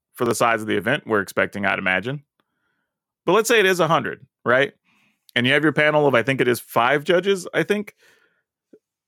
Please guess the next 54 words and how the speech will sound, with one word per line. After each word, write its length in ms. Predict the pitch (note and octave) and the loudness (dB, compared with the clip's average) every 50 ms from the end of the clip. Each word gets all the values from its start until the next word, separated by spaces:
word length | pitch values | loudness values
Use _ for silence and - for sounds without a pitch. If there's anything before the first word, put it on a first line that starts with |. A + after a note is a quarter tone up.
| _ _ _ _ _ _ _ _ _ _ _ _ _ _ _ _ - | _ _ _ _ _ _ _ _ _ _ _ _ _ _ _ _ -6
What 180 | B2+ D3+ E3+ | 0 0 0
if 120 | G#3 - - | 0 0 0
you 80 | G3+ | 0
just 140 | G3 F#3+ F3+ | 0 2 4
had 180 | F3+ E3 E3 D3+ | 2 2 2 0
them 120 | C#3+ D3 | 0 2
all 160 | - C#3 D3+ | 2 2 2
show 200 | D#3 F3 E3+ D#3 | 2 2 2 2
up 240 | C3+ B2+ C3+ C3+ _ - | 4 2 2 0 _ -4
and 140 | - B2+ B2 | -2 -2 0
just 180 | B2 C3+ C3 | 0 0 0
do 140 | - D3+ C#3+ | 0 2 2
a 60 | B2 | 2
prejudging? 760 | A2 - - D3+ E3+ F3 C#3+ B2+ A2+ G#2+ A#2+ B2 C#3 C#3+ C#3+ D3 E3+ | 0 0 -2 0 0 2 2 2 2 2 0 -4 -4 -8 -12 -12 -4
They 120 | - A#2 A2 | -2 -2 0
show 220 | - - B2 C3 | 0 2 2 2
up 120 | C#3+ - | 2 0
to 100 | - C#3+ | -2 -4
some 200 | C3 D3+ D3 D#3 | -2 0 -2 0
ballroom 480 | C#3 C3+ B2 B2 C3 B2 C3 C3 C3 C3+ | 2 2 4 4 4 4 2 2 2 0
at 80 | C3 C3 | 0 0
a 40 | |
neighboring 360 | A#2+ A#2+ A#2 A#2 A2+ C3+ C3 C#3 | 0 0 0 0 0 -2 -2 -2
hotel, 580 | C#3 C#3 C3+ - A2+ A2 G#2+ A2 A2 A2 G#2+ _ _ _ _ _ _ _ _ - | -2 -2 0 0 2 2 4 2 2 -2 -4 _ _ _ _ _ _ _ _ -2
or 420 | - G#2+ G#2+ G#2+ G#2+ G#2 G#2 G#2+ F#2 | 0 2 4 4 4 4 2 2 -2
you 100 | G2 G#2+ | -4 -2
just 180 | A2+ A#2+ A#2+ | -2 -2 0
make 160 | B2 B2+ C3 - | 0 -2 -2 -4
space 500 | _ - - A2+ B2 B2 - - - - - | _ -8 -6 -4 -4 -4 -4 -8 -10 -6 -4
at 180 | A#2 B2 - | -4 -2 -2
the 80 | - C#3 | -4 -4
convention 420 | - C3+ C3 A#2 A#2 A2 B2+ A#2 | -2 -2 0 0 -2 -2 -4 -6
center 220 | - - A#2 A#2+ A#2 | -4 -2 -2 0 0
or 40 | A#2 | 0
event 260 | G#2+ G#2 G#2+ G#2 - | 0 0 -2 -2 -2
center 180 | - A2+ G#2 G2+ | -4 -4 -2 -2
you're 100 | G2 F#2+ | 0 0
at 160 | F#2+ F#2+ F#2+ | 2 2 2
or 60 | G2 | 0
whatever, 440 | G2+ G#2 F#2+ F2+ F2+ F#2 F#2+ G2+ - _ _ _ _ _ _ _ _ _ _ - - | 0 0 0 0 -2 -2 -6 -8 -8 _ _ _ _ _ _ _ _ _ _ -4 -2
and 100 | C#3 B2 | 0 0
just 160 | C3+ A#2+ - | 0 0 0
have 180 | B2 C3+ D3+ | -2 -2 0
them 120 | D#3+ F#3 F3 | 0 -2 0
come 220 | - F#3+ F#3 F#3 | 0 -2 -2 -2
through. 380 | - - D#3+ D#3 D3+ D3+ C#3+ - | -2 -2 0 0 0 -2 -2 -4
You 120 | B2+ G#2+ | -8 -6
set 180 | - - B2 A#2+ | -2 0 2 2
a 120 | A2+ G#2 - - _ _ _ _ - | 2 0 -2 -10 _ _ _ _ -10
three, 240 | - A#2+ C#3 D#3 D#3+ | -4 -2 0 0 0
four 260 | - F#3 E3+ E3 D#3 | 0 2 2 4 4
hour 260 | D3+ D3+ D#3 D#3 D3+ | 4 4 4 4 4
window 360 | D3 C#3+ C#3+ C3+ B2+ B2 A#2+ | 4 2 2 2 2 2 2
aside 480 | A#2+ G#2+ - A#2+ G#2+ G#2+ G#2 G#2+ G#2+ G#2 | 0 0 0 0 2 2 2 0 -2 -4